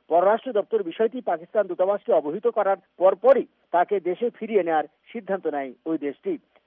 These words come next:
ইসলামাবাদে পাকিস্তান পররাষ্ট্র দপ্তর অবশ্য ওই অভিযোগ সঠিক নয় বলে মন্তব্য করেছে। ঢাকায় গোয়েন্দা কর্মকর্তারা ঘটনা সঠিক এবং এমন তথ্য প্রমাণাদি তাদের হাতে আছে বলে জানিয়েছে।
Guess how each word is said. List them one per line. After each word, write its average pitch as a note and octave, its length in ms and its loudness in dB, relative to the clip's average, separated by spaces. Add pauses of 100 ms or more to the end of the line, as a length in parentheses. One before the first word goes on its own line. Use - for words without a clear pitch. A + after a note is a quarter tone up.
ইসলামাবাদে B3 600 2
পাকিস্তান A3 720 -2
পররাষ্ট্র G3+ 460 0
দপ্তর A3 300 0
অবশ্য G3 400 0 (100)
ওই F#3+ 160 -2
অভিযোগ G3+ 380 0 (300)
সঠিক F#3+ 360 -2
নয় F3 200 2
বলে F3 260 0 (220)
মন্তব্য E3+ 340 -4
করেছে। C#3+ 440 -6 (400)
ঢাকায় A#3+ 320 2
গোয়েন্দা A#3 340 4
কর্মকর্তারা A3+ 640 -2
ঘটনা E3+ 320 -4 (100)
সঠিক B3 320 -6
এবং G#3 180 0 (240)
এমন A3+ 280 0 (200)
তথ্য F3+ 300 2
প্রমাণাদি G3 460 -2
তাদের F3+ 280 0
হাতে F3 240 -4
আছে E3+ 260 0
বলে D#3+ 180 -4
জানিয়েছে। C3+ 500 -6